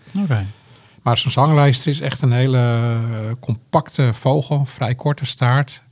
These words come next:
Speaker 2: En, eh, als je hem een keer, eh, goed in de verrekijker hebt, kijk vooral naar die borstvlekjes, want die verschillen allemaal onderling en zijn echt, echt prachtig om te, om te zien.
Speaker 1: Ja, nou, dan hebben we, dan weten we hoe hij eruit ziet.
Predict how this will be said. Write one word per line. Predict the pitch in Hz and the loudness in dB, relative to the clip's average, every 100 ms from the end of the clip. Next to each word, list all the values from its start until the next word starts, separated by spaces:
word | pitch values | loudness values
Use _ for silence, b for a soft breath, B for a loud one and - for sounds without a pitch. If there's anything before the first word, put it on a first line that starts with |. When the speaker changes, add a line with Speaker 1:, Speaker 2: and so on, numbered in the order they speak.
| b b b b _ | b b b b _
Speaker 2:
En, | - 113 113 | -8 -4 -2
eh, | 101 104 104 120 | -4 -4 -6 -4
als | 131 - | -4 0
je | |
hem | 135 | 0
een | 123 | 2
keer, | 127 127 120 | 2 4 4
eh, | 113 | 2
goed | 110 - 139 | -2 -2 -2
in | 127 | 0
de | 110 | 0
verrekijker | - - 139 123 120 117 117 | -4 -4 -4 0 -2 0 -2
hebt, | 110 - 131 - - | -4 -6 -10 -8 -6
kijk | 120 117 | -2 -2
vooral | - 123 | 0 0
naar | 120 | 0
die | 110 | 0
borstvlekjes, | 110 127 127 127 117 - - | 0 0 0 0 0 -2 -2
want | 113 - | -2 -2
die | 110 | -8
verschillen | - 127 - 135 117 | -4 -2 0 2 2
allemaal | 123 139 123 | 2 2 2
onderling | 117 117 107 120 151 | 2 2 2 2 2
en | 123 | 0
zijn | 101 120 | -2 -6
echt, | 113 - | -6 -10
echt | - 123 - | -10 -10 -8
prachtig | - - - 120 | -6 -6 -6 -4
om | 120 | -4
te, | - 117 113 113 | -4 -4 -4 -4
om | 110 | -6
te | 110 | -8
zien. | 104 101 98 | -8 -6 -2
Speaker 1:
Ja, | 131 113 - _ | -2 -2 -8 _
nou, | 233 104 | -10 -6
dan | 117 | -4
hebben | 123 131 127 131 131 | -2 -2 -2 -2 -2
we, | 139 | 0
dan | 135 | 2
weten | 147 147 | 2 2
we | 135 | 0
hoe | 131 | 2
hij | 127 | 2
eruit | 160 - | 0 0
ziet. | 240 262 | -4 -6